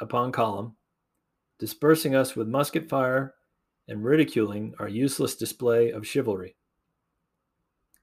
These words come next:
The Imperial Guard with Napoleon plowed through our Cossacks like a hundred-gun ship through fishing skiffs."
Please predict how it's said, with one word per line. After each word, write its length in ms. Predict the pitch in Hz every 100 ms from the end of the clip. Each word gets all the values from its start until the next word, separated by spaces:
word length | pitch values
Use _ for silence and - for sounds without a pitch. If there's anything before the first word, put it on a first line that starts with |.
| _ _ _ _
The 100 | 123
Imperial 420 | 117 110 190 190
Guard 400 | 156 123 123 113
with 140 | 110 107
Napoleon 600 | 107 - 117 104 107 107 _ _ _ _ -
plowed 380 | 127 143 151
through 140 | 143 143
our 140 | 127
Cossacks 880 | 117 131 120 - 98 - - - - _
like 200 | - 107
a 80 | 104
hundred-gun 640 | - 139 147 120 131 123 110
ship 400 | - 123 110 - _ _ _ _ _ _ _
through 440 | 123 123 120 120
fishing 400 | - 135 120 101
skiffs." 580 | 95 - 90 - - -